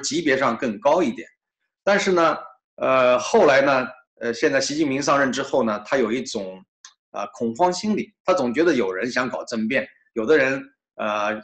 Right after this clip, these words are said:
会有一些其他的想法，所以他希望把一切这种危险都从萌芽状态中都消除，所以他要直接指挥和领导武装警察部队。啊，那我们知道，呃，现在的解放军早已不是什么解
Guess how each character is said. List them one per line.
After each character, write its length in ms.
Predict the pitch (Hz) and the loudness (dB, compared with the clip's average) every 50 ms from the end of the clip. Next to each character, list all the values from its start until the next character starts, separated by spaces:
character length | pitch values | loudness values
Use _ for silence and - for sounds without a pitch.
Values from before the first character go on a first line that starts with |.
| - - | -10 -2
会 180 | - 160 139 120 | 0 2 2 2
有 140 | 110 95 95 | 2 -2 -4
一 40 | |
些 140 | 107 - 131 | -4 -4 -6
其 140 | - - - | -6 -6 -4
他 120 | - 135 143 | -2 -2 -2
的 100 | 127 113 | -2 -2
想 300 | - - 95 120 143 120 | -4 -6 -8 -8 -8 -8
法， 120 | - 95 - - _ _ _ _ | -8 -12 -14 -14 _ _ _ _
所 140 | - - 185 | 0 4 4
以 60 | 180 | 4
他 100 | 175 180 | 4 4
希 160 | 170 - - | 2 2 2
望 120 | 185 156 120 | 0 0 0
把 140 | 113 - - | 0 -2 -2
一 180 | 113 131 170 | -4 -4 -6
切 400 | 170 - - - 214 - - - - - _ _ _ | -6 -6 -2 0 2 0 0 0 -6 -14 _ _ _
这 120 | - 151 | -6 -4
种 220 | 127 127 113 113 113 | -4 -2 -4 -2 2
危 200 | 151 175 190 185 | 4 4 4 2
险 340 | - - 104 82 82 - - | 0 -2 -4 -8 -8 -10 -6
都 400 | - 117 113 117 117 113 117 - _ _ _ _ _ | -4 -2 0 0 0 -2 -4 -10 _ _ _ _ _
从 180 | - - 131 135 | -8 -6 -6 -4
萌 200 | 127 123 151 160 | -2 0 2 4
芽 160 | 143 123 131 | 4 4 2
状 200 | 131 143 131 123 | 2 2 0 0
态 140 | 120 120 117 | 0 0 -2
中 200 | 113 117 117 113 | -2 -2 -4 -2
都 120 | 120 123 | -2 -4
消 240 | 120 - 131 127 131 | -2 0 0 0 0
除， 240 | - - - - - - _ _ _ _ _ _ _ - | 0 -4 -6 -10 -12 -14 _ _ _ _ _ _ _ 0
所 140 | - 156 | 2 2
以 40 | 156 | 4
他 140 | 156 151 151 | 4 4 4
要 140 | 151 143 123 | 4 4 4
直 260 | - - 139 151 165 | 2 0 0 0 0
接 260 | 156 - 175 180 175 | 2 4 4 4 4
指 220 | 175 - - 92 85 | 2 -2 -6 -8 -6
挥 200 | - 127 123 117 | -4 -4 -4 -4
和 120 | - 110 | -4 -6
领 200 | 104 107 117 117 | -4 -4 -6 -6
导 180 | 110 92 98 95 | -4 -4 -6 -6
武 140 | 87 - | -6 -8
装 180 | - 113 123 117 | -8 -6 -6 -6
警 140 | 92 90 82 | -8 -10 -14
察 140 | 78 87 92 | -16 -16 -14
部 140 | 92 95 | -14 -14
队。 160 | 90 - 95 - - _ _ _ _ _ _ _ _ _ | -12 -12 -12 -14 -14 _ _ _ _ _ _ _ _ _
啊， 200 | 110 113 120 - | -6 -4 -4 0
那 80 | 185 226 | 2 2
我 140 | 240 180 131 | 2 2 2
们 120 | 123 139 | 0 -2
知 140 | 131 180 196 | -2 -2 2
道， 300 | 202 196 143 113 - - - - - _ _ _ | 4 4 4 4 2 0 -6 -14 -20 _ _ _
呃， 140 | 139 135 123 | -2 -2 0
现 220 | 120 - 226 226 220 | 0 2 2 2 4
在 140 | 233 214 | 4 4
的 120 | 156 139 123 | 4 2 2
解 160 | 107 - 104 | 0 -2 -6
放 200 | - 123 120 113 | -6 -4 -4 -4
军 180 | 107 113 120 120 | -2 -4 -4 -4
早 200 | - - 135 175 | 0 2 4 4
已 100 | 156 123 | 4 2
不 140 | - - 127 | 0 -2 -6
是 200 | 127 - - 123 | -6 -4 -4 -4
什 120 | 110 117 110 | -4 -4 -4
么 100 | 123 123 | -6 -6
解 260 | - - 104 - | -6 -8 -10 -10